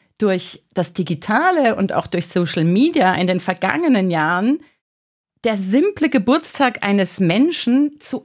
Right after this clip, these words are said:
einem Geburtstagswunsch- und Glückwunsch-Kommunikationstsunami auf zig Kanälen ausgewachsen ist.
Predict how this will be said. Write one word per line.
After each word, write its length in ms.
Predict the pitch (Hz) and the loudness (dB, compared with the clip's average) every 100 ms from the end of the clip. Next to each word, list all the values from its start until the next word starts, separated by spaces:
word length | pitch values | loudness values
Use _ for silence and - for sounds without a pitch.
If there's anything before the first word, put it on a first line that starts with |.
| - | -8
einem 440 | 196 240 262 269 | -4 0 0 0
Geburtstagswunsch- 2250 | 254 214 - 254 311 - - 254 254 - - - _ _ _ - 190 185 269 320 339 - | 0 -4 -2 -4 -4 -6 -4 -2 -4 -8 -10 -12 _ _ _ -6 -4 0 0 0 -2 -2
und 340 | 226 226 - - | 0 0 -2 -2
Glückwunsch-Kommunikationstsunami 2750 | 220 285 320 214 262 262 269 - - 233 220 214 214 180 - 214 233 262 - - 202 175 151 156 190 254 285 - - - | 0 0 -2 -2 2 4 2 0 -4 0 4 4 2 -6 0 4 6 4 2 -4 -2 0 2 0 0 0 -2 -12 -20 -6
auf 200 | 208 - | -6 -4
zig 220 | - 294 | -8 -6
Kanälen 520 | - 226 226 226 202 | 0 2 4 4 2
ausgewachsen 720 | - 165 - 151 - - - | 0 -4 -4 -4 -4 -6 -10
ist. 300 | - - - | -10 -14 -16